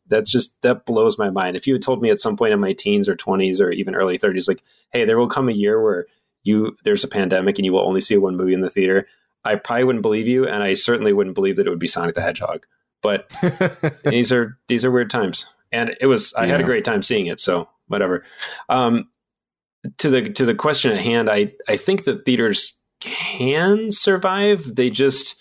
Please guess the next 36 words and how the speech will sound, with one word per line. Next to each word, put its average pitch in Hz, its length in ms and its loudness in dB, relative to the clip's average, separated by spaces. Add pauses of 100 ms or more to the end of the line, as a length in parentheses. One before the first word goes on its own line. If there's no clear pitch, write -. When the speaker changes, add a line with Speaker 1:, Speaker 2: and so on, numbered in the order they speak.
(400)
Speaker 1:
I 110 80 -2
think 135 100 2
they 147 60 4
have 135 120 2
to - 60 -4
play 113 220 0
their 110 120 2
cards 104 360 0
really 101 260 2
right, 95 340 2
and 98 200 0
they 95 80 2
have 95 220 -2
to 101 100 -4
find 98 320 -2
a 95 60 4
way 92 280 2
to 90 320 -2
slim 101 1120 0
things 101 400 0
down. 90 520 0 (760)
And 113 180 0
it 120 100 0
may 110 320 2
be 110 140 0
a 104 80 2
matter 101 340 2
of, 98 160 0
like, 98 240 0
we 120 160 2
might 117 280 0
lose 101 440 2
some 98 240 0
of 92 140 -2
the, 101 120 2
like, 90 340 0